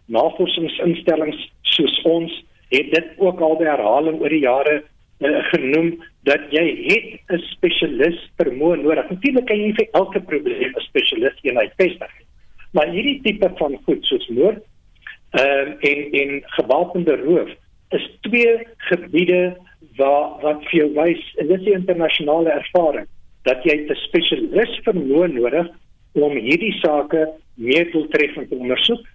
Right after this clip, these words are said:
en om die skuldiges op te spoor, aangekla te kry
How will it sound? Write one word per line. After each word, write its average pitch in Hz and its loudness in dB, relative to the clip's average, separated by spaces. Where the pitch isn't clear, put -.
en 156 0
om 151 0
die 147 0
skuldiges 180 0
op 233 0
te 214 -8
spoor, 185 0
aangekla 208 0
te 170 -4
kry 160 0